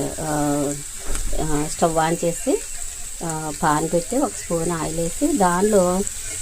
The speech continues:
మనం కారానికి తగ్గట్టు పచ్చిమిర్చి, మనకు కావాల్సిన,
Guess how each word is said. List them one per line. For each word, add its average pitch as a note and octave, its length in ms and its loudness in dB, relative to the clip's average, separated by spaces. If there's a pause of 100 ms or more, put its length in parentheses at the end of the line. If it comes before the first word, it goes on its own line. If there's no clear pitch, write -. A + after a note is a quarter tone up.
(160)
మనం G#3+ 320 10 (300)
కారానికి G#3 500 8
తగ్గట్టు F#3+ 640 2
పచ్చిమిర్చి, D3+ 720 2 (500)
మనకు G#3 260 8
కావాల్సిన, F#3 540 4